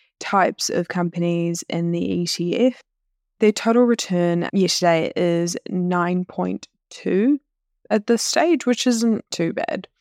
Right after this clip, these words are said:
Another E T F is the iShares Core High Dividend E T F, so with the code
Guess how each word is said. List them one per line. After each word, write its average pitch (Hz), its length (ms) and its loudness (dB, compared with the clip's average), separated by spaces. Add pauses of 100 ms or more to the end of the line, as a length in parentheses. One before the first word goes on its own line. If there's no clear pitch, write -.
(460)
Another 247 300 4
E 226 240 4
T 202 240 2
F 190 320 0
is 180 300 0
the 180 360 0
iShares 180 760 0
Core 180 340 -2
High 175 280 -4 (120)
Dividend 226 480 4
E 277 140 4
T 294 260 2
F, 294 180 2 (220)
so - 320 -4
with - 120 -6
the - 80 -20
code 170 340 -2